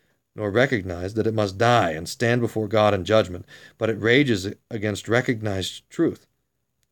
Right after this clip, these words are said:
Let us give heed and take it to heart that the, that the wrath of God may not also sweep us away.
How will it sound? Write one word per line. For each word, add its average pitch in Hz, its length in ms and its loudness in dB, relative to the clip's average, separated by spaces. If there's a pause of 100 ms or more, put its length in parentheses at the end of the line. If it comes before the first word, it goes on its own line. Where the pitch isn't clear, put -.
(320)
Let 123 160 4
us 147 180 6
give 120 200 2
heed 151 260 4
and 98 100 0
take 113 160 0
it 113 60 0
to 98 80 -6
heart 113 300 2 (380)
that 113 200 -4
the, 110 140 -2 (320)
that 113 160 -2
the 110 100 2
wrath 123 320 2
of 120 140 -2
God 113 280 2
may 107 160 0
not 113 340 2
also 127 340 0
sweep 120 400 0
us 117 200 0
away. 85 360 -4